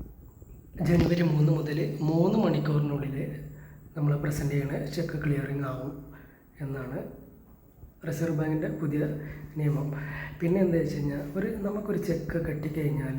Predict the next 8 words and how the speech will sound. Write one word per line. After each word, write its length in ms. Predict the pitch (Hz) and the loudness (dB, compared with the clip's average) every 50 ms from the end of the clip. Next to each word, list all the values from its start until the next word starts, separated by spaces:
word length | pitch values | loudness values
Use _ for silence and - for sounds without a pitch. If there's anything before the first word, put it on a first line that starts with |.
| - 214 - 247 | -2 -2 -2 0
നമ്മൾ 180 | 214 196 190 185 180 170 | 0 2 4 4 4 4
എന്താ 200 | 165 151 165 156 151 - | 4 4 2 2 2 2
ചെയ്യുക 260 | 160 143 143 139 139 139 | 2 2 2 2 0 -2
എന്നുള്ളത്, 340 | 135 131 120 113 110 117 - - - - - - - - - - - - - - - - - - - - | -2 -4 -4 -6 -6 -6 -8 -8 -10 -12 -16 -18 -18 -20 -18 -18 -18 -18 -18 -20 -20 -20 -20 -12 -4 0
നമ്മളെ 220 | 175 170 170 180 190 175 170 156 | 2 4 4 4 4 2 2 0
ബാങ്കിൽ 340 | 156 156 156 160 160 170 175 170 165 | 0 0 0 0 2 2 2 2 2
പോയിട്ട് 320 | 170 160 151 147 151 170 - - - - - - - - - - - - - - - - | 0 0 0 -2 -2 -4 -4 -6 -8 -10 -14 -18 -18 -18 -20 -20 -20 -18 -18 -12 -6 -2
pay 120 | 175 175 | -2 -2